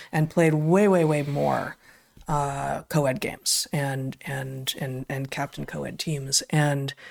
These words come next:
by far for me, now, obviously I never played on a men's, men's game, but by far the most interesting of those was, was the co-ed games. Um, because men left to their own devices on the field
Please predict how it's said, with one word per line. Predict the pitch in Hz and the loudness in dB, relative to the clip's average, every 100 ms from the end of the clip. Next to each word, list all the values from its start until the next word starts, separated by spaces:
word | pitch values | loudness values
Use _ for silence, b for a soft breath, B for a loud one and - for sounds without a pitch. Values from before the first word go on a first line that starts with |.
| B B _ | B B _
by | - 151 | 0 2
far | - - 175 147 139 | 0 0 2 2 0
for | - 135 | -6 -6
me, | 135 - - _ - | -6 -8 -12 _ -8
now, | 143 123 | -6 -4
obviously | 143 - | 0 0
I | 147 | 2
never | 147 151 | 2 2
played | - 165 160 | 4 4 4
on | 143 | 2
a | |
men's, | 139 143 151 - - - | -2 0 0 -2 -8 -4
men's | 185 180 | 0 2
game, | 185 226 285 285 B - | 4 6 6 2 B -2
but | - | 0
by | - | 2
far | 165 - - 214 202 | 2 0 2 4 6
the | 180 160 | 4 4
most | 147 - | 4 0
interesting | 143 147 - 110 107 | -2 -6 -6 -6 -8
of | 160 | -8
those | 135 117 - - - | -8 -4 -2 -2 -4
was, | 147 123 127 - - | -4 0 2 2 0
was | 147 139 | -2 -2
the | - | -2
co-ed | - 131 117 | -6 -6 -6
games. | - - - - B B B - | -8 -8 -4 -4 B B B 0
Um, | 151 156 | 2 4
because | 165 175 160 | 6 6 6
men | 180 220 | 6 6
left | 220 185 185 | 6 4 4
to | |
their | 175 | 4
own | 160 | 6
devices | 151 147 147 160 147 | 4 2 2 0 -2
on | 139 | -4
the | |
field | - 254 170 156 | 2 4 6 2